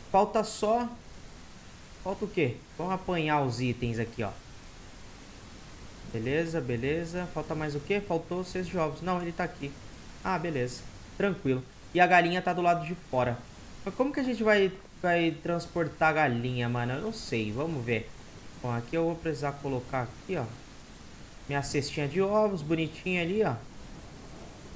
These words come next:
Esse, esse tanque eu vou colocar ele mais de lado lá, ó. Não tem como deitar, será?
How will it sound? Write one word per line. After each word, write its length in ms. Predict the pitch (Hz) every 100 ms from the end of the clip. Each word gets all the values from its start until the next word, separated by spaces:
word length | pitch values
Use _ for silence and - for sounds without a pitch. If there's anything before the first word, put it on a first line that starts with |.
| - 139
Esse, 720 | 147 - 156 151 143 135 120 - - - - - - - -
esse 260 | 135 -
tanque 340 | 139 147 147 147
eu 60 |
vou 80 | 143
colocar 500 | 143 143 135 143 139
ele 220 | 139 139
mais 600 | 131 135 143 127 - - - - - - - -
de 100 | 135
lado 400 | 127 131 135 127
lá, 420 | 127 160 170 107
ó. 0 | - - - - - - - - - -
Não 80 | 160
tem 100 | 202
como 220 | 202 196
deitar, 420 | 170 139 - - 185
será? 380 | 156 165 202